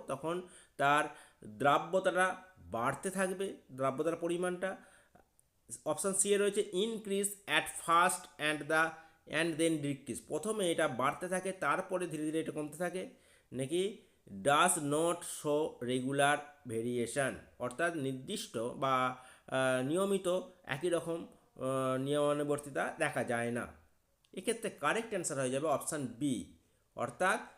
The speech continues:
যত আমরা গ্রুপের নিচের দিকে থাকব, নিচের দিকে যাব, এর সলিউবিলিটিটা বা দ্রাব্যতার পরিমাণটা বাড়তে থাকবে। কার ক্ষেত্রে? ক্ষার ধাতুর ক্ষেত্রে। ক্ষার ধাতু কোন গ্রুপে অবস্থান করে? গ্রুপ নাম্বার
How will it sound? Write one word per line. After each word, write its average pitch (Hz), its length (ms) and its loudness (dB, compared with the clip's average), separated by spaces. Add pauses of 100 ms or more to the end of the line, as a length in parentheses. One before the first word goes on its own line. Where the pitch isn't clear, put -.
(140)
যত 139 240 2
আমরা 180 320 4
গ্রুপের 147 340 -2
নিচের 135 300 -2
দিকে 151 180 -2
থাকব, 170 540 -4 (260)
নিচের 147 220 -4
দিকে 156 180 0
যাব, 156 420 2 (220)
এর 165 400 0 (200)
সলিউবিলিটিটা 160 1120 2 (200)
বা 113 140 -2
দ্রাব্যতার 147 680 0
পরিমাণটা 135 760 -2 (260)
বাড়তে 135 560 2
থাকবে। 95 340 -8
কার 131 220 -2
ক্ষেত্রে? 170 400 -4
ক্ষার 165 400 0
ধাতুর 139 280 -2
ক্ষেত্রে। - 360 -12
ক্ষার 120 280 -2
ধাতু 147 240 -2
কোন 147 260 -4
গ্রুপে 165 220 -2
অবস্থান 175 320 -2
করে? 208 300 2 (320)
গ্রুপ 143 280 0
নাম্বার 175 400 2